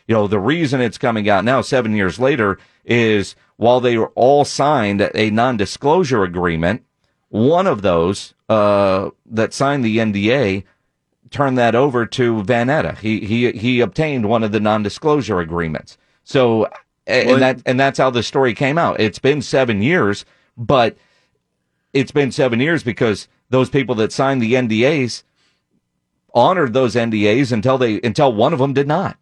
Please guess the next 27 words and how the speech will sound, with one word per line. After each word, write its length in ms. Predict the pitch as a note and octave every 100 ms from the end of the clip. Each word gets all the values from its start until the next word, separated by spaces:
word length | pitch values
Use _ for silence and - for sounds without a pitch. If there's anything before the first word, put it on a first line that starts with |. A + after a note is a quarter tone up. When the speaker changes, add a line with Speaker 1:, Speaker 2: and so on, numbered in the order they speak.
| -
Speaker 2:
Well, 180 | D3+ F3
I 80 |
hope 160 | D#3 F#3
she's 200 | - D#3
got 200 | F3+ E3
that 140 | D#3+
four 200 | - F3
hundred 220 | E3 D#3 A#2
grand 320 | C3+ E3 D#3+
in 80 | B2
the 80 |
bank, 360 | F#2+ C3 A#3 D#3
because 280 | B2+ C3 B2+
if 120 | C#3
she 120 | F#3+
turned 280 | F3 F#3+ F3
it 80 | D#3
over 200 | E3 D3+
to 140 | D3+
Vanetta, 560 | C#3 C3 D#3 G3 D#3 C#3 - _ _ _ -
Speaker 1:
No, 200 | A2 A#2+
Speaker 2:
the 60 |
Speaker 1:
she 100 | -
Speaker 2:
Cowboys 340 | G#3 A#3+ G#3 -
can 160 | E3+
sue 320 | - A3 A3
her 540 | E3+ G#3+ G#3+ C3+ G#2+